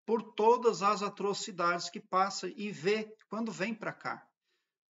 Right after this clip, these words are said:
Mas pra iluminar o planeta Terra é preciso que uma parte, um número de pessoas amem indistintamente. E amar, o amar de Jesus Cristo representa amar o inimigo também.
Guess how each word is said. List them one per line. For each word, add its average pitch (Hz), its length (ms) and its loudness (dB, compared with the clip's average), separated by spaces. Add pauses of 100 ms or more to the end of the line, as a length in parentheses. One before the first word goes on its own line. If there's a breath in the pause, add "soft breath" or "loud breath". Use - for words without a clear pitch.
(1200)
Mas 190 300 4
pra 208 300 0
iluminar 190 480 -2
o 175 100 -4
planeta 170 380 -4
Terra 196 260 -4
é 196 40 -6
preciso - 360 -6
que 208 80 -10
uma 226 160 -4 (160)
parte, 190 600 2 (580)
um 175 120 0
número 185 540 0
de 139 140 -8
pessoas 190 640 -2
amem 208 440 -2 (140)
indistintamente. 214 1400 -6 (640)
E 175 240 0
amar, 208 640 2
o 165 160 0
amar 185 480 2
de 147 140 -10
Jesus 135 380 -6
Cristo 214 500 -6
representa 190 720 -4
amar 196 340 2
o 214 40 -2
inimigo 220 500 -4
também. 202 580 -6